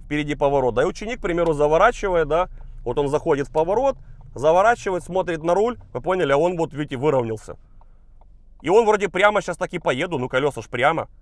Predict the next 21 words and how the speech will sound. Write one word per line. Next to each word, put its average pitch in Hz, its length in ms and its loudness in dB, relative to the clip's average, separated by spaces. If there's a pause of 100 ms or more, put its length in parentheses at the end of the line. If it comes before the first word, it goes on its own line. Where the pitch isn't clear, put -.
можно 143 280 -2
ехать. 120 360 -4 (280)
Начинает 175 420 0
газовать, 185 460 4
в 151 100 -4
итоге 147 380 -4 (220)
мы 143 160 -2
идём 147 140 -4
в - 20 -14
сторону 139 300 -2
бордюра, 143 440 0
и, 120 120 -6
понятно, 123 480 -2 (160)
инструктор 131 580 -4 (220)
хватает 139 400 2
за 143 120 4
руль 160 200 4
и - 20 2
выкручивает 127 520 -4
руль 123 180 -2
обратно. 110 420 -2